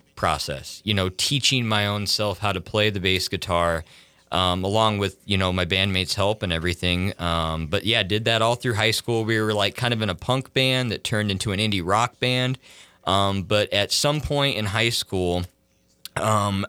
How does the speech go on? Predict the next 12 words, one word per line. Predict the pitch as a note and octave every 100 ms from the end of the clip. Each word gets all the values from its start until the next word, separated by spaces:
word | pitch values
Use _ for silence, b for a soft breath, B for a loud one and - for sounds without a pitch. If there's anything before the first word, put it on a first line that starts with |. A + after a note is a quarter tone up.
| -
I | G#2+ A2+
really | A2+ G2+ A#2 C3 C3 A#2 G#2
kinda | A#2 A2+ G#2
started | G2 - G#2+ G#2 F#2+
enjoying, | F#2 G2 F#2 G#2 G#2 G#2
like, | F#2+ F2+ E2+ - B B -
the | G2+
songwriting, | - G#2+ G#2+ A2+ F#2 D#2+ C#2+ D2 F2 _ _
uh, | E2+ D#2+ D#2
process, | - F2+ D#2+ - F2
'cause | - G#2+
I, | A2+